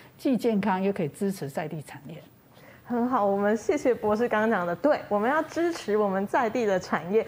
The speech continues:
Speaker 2: 而且跟大家说，在现在万物皆涨的时代里面，我们基隆的海鲜特别便宜，这是真的哦。这大家如果到别的县市去，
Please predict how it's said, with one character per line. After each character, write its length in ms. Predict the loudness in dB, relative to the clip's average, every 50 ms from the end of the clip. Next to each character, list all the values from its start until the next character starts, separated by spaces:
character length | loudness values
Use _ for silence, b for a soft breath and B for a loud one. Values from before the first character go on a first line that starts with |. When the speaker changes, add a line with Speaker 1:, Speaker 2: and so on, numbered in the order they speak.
| B B B B B
Speaker 2:
而 100 | B 0
且 160 | 0 2 0
跟 180 | 0 2 2 2
大 120 | 2 2 2
家 200 | 2 2 0 0
说， 320 | 0 0 0 2 2 2
在 160 | 2 2 0
现 260 | 0 0 0 0 2 4
在 180 | 4 4 2 2
万 300 | 4 2 2 4 4 2
物 220 | 2 2 2 2
皆 240 | 2 2 2 2 2
涨 180 | 2 -2 -2
的 100 | 0 -2
时 280 | -2 -2 -4 -6 -6 -2
代 220 | 0 2 2 2
里 80 | 0 0
面， 240 | 0 0 0 -2 -2 B B B B B
我 120 | -2 0
们 140 | 2 2 2
基 160 | 2 2 2
隆 140 | 2 2 2
的 120 | 0 0
海 220 | 0 -2 -4 -4 -4
鲜 300 | -4 -2 -2 -2 -2 -4
特 360 | -4 -2 0 2 4 2 2
别 260 | 2 0 0 2 0
便 400 | 0 0 0 0 2 2 2 2 0
宜， 240 | 0 0 -2 -4 B B B B B
这 100 | -2 -2
是 160 | 0 0 -4
真 360 | -4 0 2 2 2 2 2 2
的 80 | 2
哦。 200 | 4 4 2 2 2 2
这 180 | 2 2 2 2
大 180 | 0 0 0 2
家 140 | 2 2
如 80 | 2 4
果 120 | 2 2
到 140 | 2 2 0
别 220 | 0 0 0 2 2
的 100 | 2 0
县 240 | 0 0 -2 0
市 140 | 0 -2 -2
去， 240 | -2 -2 -2 -4 -4